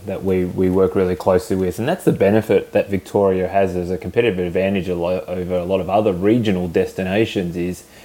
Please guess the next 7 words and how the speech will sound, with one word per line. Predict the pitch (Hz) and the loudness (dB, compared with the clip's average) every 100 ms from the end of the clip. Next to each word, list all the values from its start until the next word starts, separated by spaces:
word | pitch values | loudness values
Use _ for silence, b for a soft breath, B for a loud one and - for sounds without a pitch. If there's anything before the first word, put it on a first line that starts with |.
| B | B
how | - 127 | 0 0
close | 131 104 98 98 | 0 0 0 0
the | - | -4
regions | 90 92 98 90 90 87 | -2 2 2 0 -2 -4
are | - 90 95 87 85 - | -6 -4 -4 -4 -8 -14
to | - 107 | -4 -2
Melbourne. | 90 95 98 69 | 0 0 -2 -4